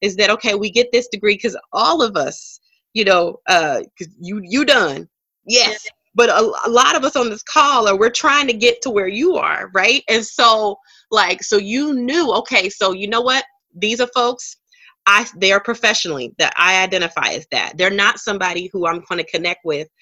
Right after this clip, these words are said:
Speaker 1: who is going to help cultivate and develop something in me that's gonna take me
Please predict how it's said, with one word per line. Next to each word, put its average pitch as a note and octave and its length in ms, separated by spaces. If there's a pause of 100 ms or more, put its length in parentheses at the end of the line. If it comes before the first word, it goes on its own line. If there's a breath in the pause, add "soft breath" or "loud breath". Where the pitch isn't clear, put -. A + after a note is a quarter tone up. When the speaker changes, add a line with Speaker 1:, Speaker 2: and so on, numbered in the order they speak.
(300 loud breath)
Speaker 1:
who A3 220
is F#3 180
going F#3+ 340
to F3+ 100
help F3+ 260 (120)
cultivate G#3 540
and E3 120
develop E3 340
something E3 340
in D#3 100
me G3+ 160
that's D#3+ 160
gonna D#3 160
take D3+ 220
me D3+ 100